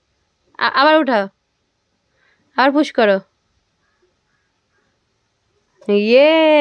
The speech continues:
কেমন? আমার দিকে তাকাও। আমার দিকে তাকাও, পাপা।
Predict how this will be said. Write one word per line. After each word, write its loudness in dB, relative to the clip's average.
কেমন? 2
আমার 2
দিকে 0
তাকাও। 0
আমার 0
দিকে 2
তাকাও, 0
পাপা। 0